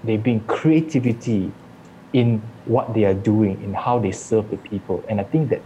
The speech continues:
they represent the hope that Malaysia, uh, that Mala-, the hope that, you know, Malaysians can hopefully achieve one day. And I do think that lowering the voting age allows more younger people to take part in the democratic process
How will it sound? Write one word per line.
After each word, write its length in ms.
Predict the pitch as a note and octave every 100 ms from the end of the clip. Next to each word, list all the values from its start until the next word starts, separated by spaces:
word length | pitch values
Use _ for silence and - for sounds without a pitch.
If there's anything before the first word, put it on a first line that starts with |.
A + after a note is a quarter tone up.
| G#2
they 240 | D3 D3
represent 760 | C3 A#2 A#2 A#2+ A#2 A#2 A2+ - - - -
the 80 |
hope 420 | G2 - C#3+ B2+ - - - -
that 160 | A#2 -
Malaysia, 760 | G#2 G2+ G#2+ A2 A2 A#2+ A2+ G#2+ - - - - - -
uh, 240 | G2+ - - G#2+
that 160 | G#2+ G2+
Mala-, 220 | G#2+ - G#2+ A2+ -
the 100 | A#2
hope 240 | - D3 A#2
that, 200 | G#2 A2+
you 80 |
know, 160 | A2 G2+
Malaysians 580 | G2 G#2 G#2+ A#2 A2+ - -
can 80 | G#2+
hopefully 400 | F#2+ G#2+ - A2+
achieve 340 | - - A2
one 140 | G#2 F#2+
day. 140 | F#2+
And 120 | G2
I 40 | G#2+
do 240 | A#2 F3
think 300 | F3 F3 D3+
that 180 | A2+ F#2 - - - - - - -
lowering 480 | A2 C3+ D#3 F#3
the 80 | C#3
voting 380 | G2 F#2+ G2 G#2
age 320 | G2+ F#2 - - - - -
allows 640 | G#2+ G#2 A#2 C3 C#3 C3+ A2+
more 240 | A2+ A#2+
younger 400 | A2 A2 B2 C3+
people 260 | A#2+ G#2+ A2+
to 80 | F#2+
take 220 | - - -
part 200 | G2 F#2
in 60 |
the 100 | F#2+
democratic 640 | F#2+ G2+ G2+ G2+ G2+ G2+ -
process 600 | - G2 G#2 F#2+ F2+ -